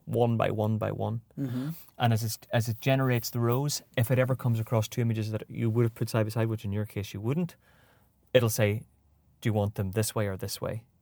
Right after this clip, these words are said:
Speaker 1: You know, or "Do you want them
Speaker 2: Yeah.
Speaker 1: this way?" And, you know, it'll ask you questions. Or sorry, it's more if you've put a one, one portrait with two landscapes.
Speaker 2: Okay.
Speaker 1: It'll go, "Do you want it one portrait to the left and two, two
Speaker 2: Yeah,
Speaker 1: landscapes
Speaker 2: yeah.
Speaker 1: to the right, or whether other way around?"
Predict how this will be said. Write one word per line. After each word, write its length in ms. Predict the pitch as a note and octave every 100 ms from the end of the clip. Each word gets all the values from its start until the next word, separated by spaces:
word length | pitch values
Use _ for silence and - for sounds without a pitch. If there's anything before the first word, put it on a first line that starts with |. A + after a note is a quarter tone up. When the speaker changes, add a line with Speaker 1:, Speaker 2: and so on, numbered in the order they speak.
| _
Speaker 1:
You 100 | A#2+
know, 140 | A2 A2
or 180 | -
"Do 80 | G2+
you 60 | G#2
want 160 | G2+
them 80 | C#3
Speaker 2:
Yeah. 40 | A2
Speaker 1:
this 160 | G#2+
way?" 100 | G#2
And, 140 | G2+ F2+
you 100 | C3+
know, 120 | A#2
it'll 160 | A2 A#2
ask 240 | B2 -
you 60 | -
questions. 380 | - A2+ - B2+
Or 100 | C3+
sorry, 260 | A#2 B2 A2+
it's 140 | A2+
more 160 | C#3 B2
if 120 | A2+
you've 160 | A2+ -
put 160 | A#2+
a 160 | A2 G#2+ - - - -
one, 440 | A#2+ A2+ A2+ A2 - _ _
one 320 | - A#2 A2+
portrait 400 | A2 - A2 C3+
with 160 | A#2 A2
two 140 | - A2+
landscapes. 560 | G2 G2 - A2 B2+
Speaker 2:
Okay. 160 | C3+ A2+ - - - -
Speaker 1:
It'll 160 | B2
go, 300 | G#2+ A#2 A2 -
"Do 80 | -
you 20 | G#2+
want 160 | G2+
it 80 | A2 - - - - -
one 180 | B2 A#2+
portrait 400 | C3+ A#2 A#2 G#2+
to 80 | -
the 60 | G#2
left 380 | A2+ C#3 -
and 180 | B2 A2
two, 280 | - A#2 A2 - _ - - _ _
two 120 | -
Speaker 2:
Yeah, 60 | A#2+
Speaker 1:
landscapes 220 | A2 C#3
Speaker 2:
yeah. 40 | B2
Speaker 1:
to 60 |
the 60 | A#2
right, 200 | B2+ D#3+ -
or 140 | G#2+
whether 200 | G#2+ G#2 -
other 120 | G#2
way 80 | G#2+
around?" 220 | G2 G#2